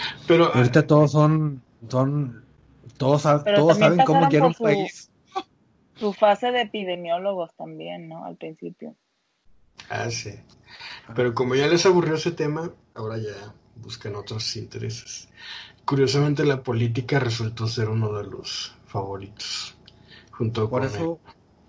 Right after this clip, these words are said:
Speaker 2: acertaste, Arge, cuando, cuando dijiste que en el podcast no debía hablarse de religión y política.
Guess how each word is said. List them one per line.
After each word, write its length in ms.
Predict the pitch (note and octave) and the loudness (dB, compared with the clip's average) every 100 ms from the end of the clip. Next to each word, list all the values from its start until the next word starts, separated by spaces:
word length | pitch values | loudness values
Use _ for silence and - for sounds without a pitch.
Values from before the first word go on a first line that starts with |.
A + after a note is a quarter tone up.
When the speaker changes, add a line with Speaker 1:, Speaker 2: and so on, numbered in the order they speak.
| - | -12
Speaker 2:
acertaste, 640 | C3 - A#2+ A#2+ C3 - | -10 -8 -10 -6 -8 -6
Arge, 200 | D3 D3+ | -8 -8
cuando, 300 | D3 C3 A#2+ | -8 -10 -10
cuando 220 | A2 A#2+ A#2 | -12 -12 -10
dijiste 360 | A2 B2 - | -10 -12 -12
que 80 | C3 | -10
en 60 | A#2 | -10
el 60 | |
podcast 380 | A2 A#2 A2+ C3 | -6 -8 -6 -8
no 200 | A#2+ A#2+ | -6 -6
debía 240 | B2 B2 A#2+ | -4 -2 -2
hablarse 320 | A#2+ B2 C3+ | -2 -4 -6
de 220 | C3 C#3+ C#3+ _ - _ _ - _ _ _ _ _ _ - | -4 -4 -4 _ -20 _ _ -20 _ _ _ _ _ _ -14
religión 1040 | A2+ A#2+ B2+ - A2 - G#3+ B3+ B3+ A3+ - _ _ | -8 -6 -6 -10 -10 0 2 2 -4 -12 -20 _ _
y 120 | C#3+ | -6
política. 600 | D3 A#2 G#2+ - - - | -6 -6 -8 -10 -18 -20